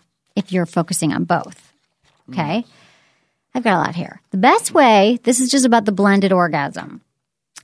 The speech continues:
Speaker 1: is to start by lying on your back comfortably and letting your body de-stress.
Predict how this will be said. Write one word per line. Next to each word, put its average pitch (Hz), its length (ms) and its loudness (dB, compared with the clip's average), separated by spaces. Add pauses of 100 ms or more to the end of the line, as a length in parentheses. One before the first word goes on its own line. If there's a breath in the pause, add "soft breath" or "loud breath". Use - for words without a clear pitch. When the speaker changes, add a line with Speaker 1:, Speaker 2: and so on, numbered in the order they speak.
(160)
Speaker 1:
is - 100 -6
to 226 60 -2
start 247 280 2
by 226 100 0
lying 208 300 2
on 254 60 4
your 277 60 4
back 285 160 -2
comfortably 196 540 -4
and 190 140 -4
letting 185 220 -2
your 185 100 -2
body 165 280 -2
de-stress. - 720 -8